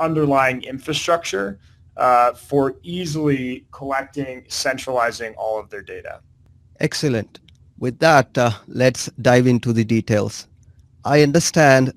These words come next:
Speaker 2: that a typical large enterprise has their data stemming or stored in several thousand endpoints. This to me is an operational nightmare for highly data-driven companies that we see today.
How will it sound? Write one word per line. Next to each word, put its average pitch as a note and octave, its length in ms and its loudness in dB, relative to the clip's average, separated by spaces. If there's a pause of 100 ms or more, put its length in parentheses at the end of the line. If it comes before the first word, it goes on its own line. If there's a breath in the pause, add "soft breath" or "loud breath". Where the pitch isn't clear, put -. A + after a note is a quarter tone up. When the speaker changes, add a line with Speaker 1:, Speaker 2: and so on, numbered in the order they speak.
(120)
Speaker 2:
that A#2 240 0
a A#2 60 -2
typical B2+ 560 0
large A#2 380 4 (120)
enterprise A2 760 0
has A2 380 -4
their G#2+ 320 -2
data G#2+ 600 -2
stemming A2 680 -2
or G#2 240 -4
stored A2+ 720 0
in G#2 180 -4
several A2 500 -2
thousand G#2+ 680 -4
endpoints. A2 840 -6 (720 soft breath)
This D#3 280 0
to F3 120 4
me B2 360 4
is A2+ 180 -2
an A2 260 -2 (160)
operational A2+ 720 0
nightmare G#2+ 640 -2 (1300)
for B2+ 400 0
highly C3 360 0
data-driven A2 680 -2
companies A2 600 -2
that A2+ 200 -6
we G#2 100 -4
see A2 260 -4
today. G#2+ 460 -8